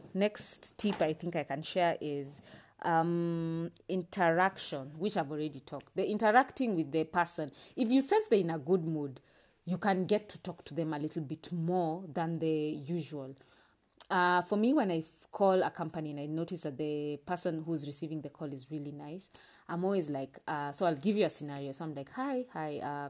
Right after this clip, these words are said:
so hi, hi, my name is Cecilia. I'm calling from company X Y. Uh, who am I speaking to?" And they're like, "Oh, maybe you're, to-, you're s-, I'm speaking to Jane."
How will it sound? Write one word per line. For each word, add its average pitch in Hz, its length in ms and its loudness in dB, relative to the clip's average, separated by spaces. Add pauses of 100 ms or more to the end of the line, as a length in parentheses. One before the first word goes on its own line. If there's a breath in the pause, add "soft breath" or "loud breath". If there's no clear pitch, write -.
(140)
so 147 320 -8
hi, 233 300 6 (100)
hi, 147 180 2 (100)
my 151 120 -8
name 180 180 -2
is 180 80 -4
Cecilia. 240 500 -2
I'm 156 120 -8
calling 160 260 -8
from 147 200 -10
company 143 460 -12
X - 300 -12
Y. 165 300 -2 (580 loud breath)
Uh, 170 160 0
who 190 100 -2
am 226 120 2
I 220 60 -2
speaking 254 400 -4
to?" 311 120 -4
And 190 100 -2
they're 143 80 -4
like, 139 220 -4
"Oh, 147 140 -4
maybe 147 220 -6
you're, 147 100 -4
to-, - 180 -12
you're 156 160 -4
s-, - 140 -8
I'm 156 100 -4
speaking 165 360 -4
to - 140 -14
Jane." 165 440 -2